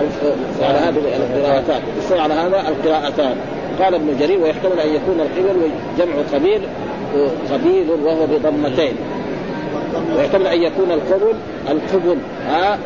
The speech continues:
جمع قبيل وهو، وهو الضميم، وهو الضميم والكثير، يعني، ويحتمل أن يكون القبل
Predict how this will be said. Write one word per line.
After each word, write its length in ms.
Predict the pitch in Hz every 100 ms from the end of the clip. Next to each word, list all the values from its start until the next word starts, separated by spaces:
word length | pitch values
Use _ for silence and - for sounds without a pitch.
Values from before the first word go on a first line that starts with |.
| - - 156
جمع 420 | 147 139 170 151 139 143
قبيل 260 | 160 214
وهو، 220 | 185 170 156 143 139 139
وهو 240 | 156 147 139 139 123 - - - - 147
الضميم، 480 | 131 156 175 143 104 110
وهو 200 | 143 160
الضميم 440 | 143 123 151 208 220 180
والكثير، 440 | 156 160 143 123 - - - -
يعني، 180 | - 143
ويحتمل 420 | 156 180 170 196
أن 120 | 160 156
يكون 320 | 147 180 151
القبل 240 | 170 202